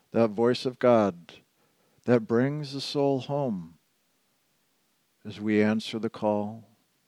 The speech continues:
as we respond and allow that sound to awaken us and lift us, to lift us, the soul, the divine spark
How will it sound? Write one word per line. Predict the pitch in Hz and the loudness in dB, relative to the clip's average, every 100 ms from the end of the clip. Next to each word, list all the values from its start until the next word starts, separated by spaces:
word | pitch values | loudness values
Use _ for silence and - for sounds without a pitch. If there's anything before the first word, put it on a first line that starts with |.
| _ _ _ _ _ _ _ - | _ _ _ _ _ _ _ -10
as | 107 104 | -8 0
we | 120 | 0
respond | 110 110 - - 127 143 117 87 82 87 _ _ _ _ _ _ - | 2 -2 -4 -8 -6 -4 -4 -4 -10 -18 _ _ _ _ _ _ -6
and | 107 | -2
allow | 104 101 107 113 120 123 | 2 4 4 4 2 2
that | 135 - | -2 -2
sound | - 120 110 104 90 87 - | -2 0 0 -2 -6 -10 -14
to | - | -8
awaken | 101 98 110 - 113 | -4 -2 -2 -2 -2
us | 113 113 - | -2 -4 -6
and | 110 | -4
lift | 113 120 - | 0 0 -2
us, | 95 82 - - - _ _ _ _ _ _ _ _ _ _ _ _ _ _ - | -6 -6 -12 -20 -20 _ _ _ _ _ _ _ _ _ _ _ _ _ _ -10
to | 98 | -2
lift | 110 - | -2 2
us, | 110 113 - | 4 4 0
the | - 117 | -12 -10
soul, | - 113 113 113 | -4 0 0 0
the | 104 107 | -4 -4
divine | 104 107 107 | 0 0 -2
spark | - - 107 101 95 - | -6 -2 0 2 0 -10